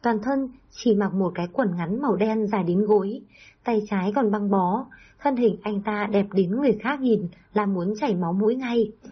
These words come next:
Tô Lạc Lạc nghĩ đến bọn trẻ cũng sắp tỉnh, cô nhất thiết phải báo cáo chuyện này ngay cho anh ta trước khi ra ngoài. "Này,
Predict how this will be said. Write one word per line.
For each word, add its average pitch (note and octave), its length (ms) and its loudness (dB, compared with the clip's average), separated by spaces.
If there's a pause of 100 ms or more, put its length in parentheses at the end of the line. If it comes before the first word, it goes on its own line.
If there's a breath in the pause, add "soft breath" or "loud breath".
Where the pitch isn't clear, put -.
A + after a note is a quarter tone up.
(320 loud breath)
Tô D#4 100 4
Lạc A#3+ 220 0
Lạc G3+ 260 0
nghĩ G#3+ 180 2
đến G#3 280 0
bọn A#3 240 0
trẻ G#3 220 0
cũng D#3+ 180 -4
sắp D4+ 160 0
tỉnh, F3+ 260 2 (380 loud breath)
cô A3+ 140 2
nhất C4+ 220 -2
thiết E4+ 260 -2
phải B3 80 0
báo F3+ 200 0
cáo F3+ 220 0 (100)
chuyện C4+ 160 -2
này G3+ 320 0 (200 loud breath)
ngay A3 340 2 (120)
cho A3+ 120 0
anh G3+ 200 0
ta G#3+ 300 -2
trước D4 100 -4
khi A3 240 2
ra G#3+ 80 0
ngoài. G3 380 0 (1120)
"Này, A3 320 0